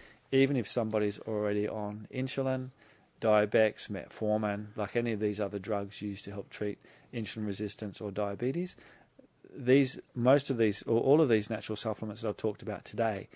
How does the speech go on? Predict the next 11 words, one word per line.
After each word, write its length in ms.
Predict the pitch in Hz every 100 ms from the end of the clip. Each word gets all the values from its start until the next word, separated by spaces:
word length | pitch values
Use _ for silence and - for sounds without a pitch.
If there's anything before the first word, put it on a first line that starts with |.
| - _ _
can 200 | - 135
be 80 | 131
used 340 | 113 110 107 110
alongside. 800 | 104 101 98 - 110 98 98 - _ _ _ _ _ _ - - - _ -
Now, 180 | 117 113 -
dietary-wise 840 | 127 143 - 156 185 233 - - _ _ _ _ -
is 120 | 117
the 100 | 123
other 160 | 123 123
area, 360 | 131 131 131 131
obviously, 580 | 127 127 123 135 131